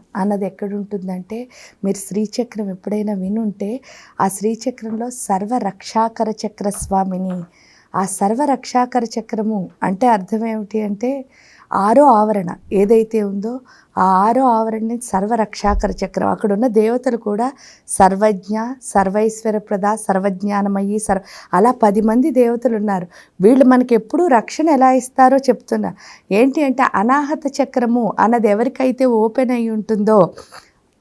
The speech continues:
ఆ స్త్రీని ఎవరు ఏం చేయలేరు నిజం చెప్తే. అంటే, అక్కడే స్ట్రెంగ్త్ మొత్తం ఉంది. అనాహత చక్రం అంటే హృదయం. ఆ హృదయంలో ఉన్న స్ట్రెంగ్త్ని పెంచుకోవాలి. అంటే ఏంటి అంటే,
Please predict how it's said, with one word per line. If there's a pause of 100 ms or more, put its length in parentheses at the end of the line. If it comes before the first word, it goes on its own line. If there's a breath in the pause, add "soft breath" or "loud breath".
ఆ
స్త్రీని
ఎవరు
ఏం
చేయలేరు
నిజం
చెప్తే.
అంటే,
అక్కడే
స్ట్రెంగ్త్
మొత్తం
ఉంది. (280 loud breath)
అనాహత (180)
చక్రం
అంటే
హృదయం. (480 loud breath)
ఆ
హృదయంలో
ఉన్న
స్ట్రెంగ్త్ని
పెంచుకోవాలి. (240 loud breath)
అంటే
ఏంటి
అంటే,